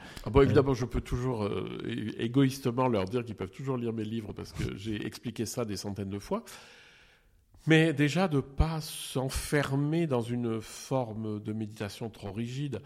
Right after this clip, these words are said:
Speaker 1: Il faut pas, il faut pas croire que plus c'est dur, plus c'est long, plus ça fait mal, plus c'est efficace.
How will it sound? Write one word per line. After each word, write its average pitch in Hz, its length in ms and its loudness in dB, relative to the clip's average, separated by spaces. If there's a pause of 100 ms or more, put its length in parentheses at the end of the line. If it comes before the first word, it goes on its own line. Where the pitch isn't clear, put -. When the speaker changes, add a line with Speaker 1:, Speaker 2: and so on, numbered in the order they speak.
(440)
Speaker 1:
Il 110 80 -6
faut - 140 0
pas, 127 340 2
il 123 220 -4
faut - 120 -10
pas 104 160 -6
croire 127 340 -4
que 107 160 -4 (640)
plus 135 280 0
c'est 110 260 -6
dur, 120 400 -4
plus - 240 -14
c'est - 180 -4
long, 113 400 0
plus - 160 -14
ça 104 160 -8
fait - 160 -10
mal, 123 560 -2
plus 131 140 -18
c'est - 220 -6
efficace. - 580 -6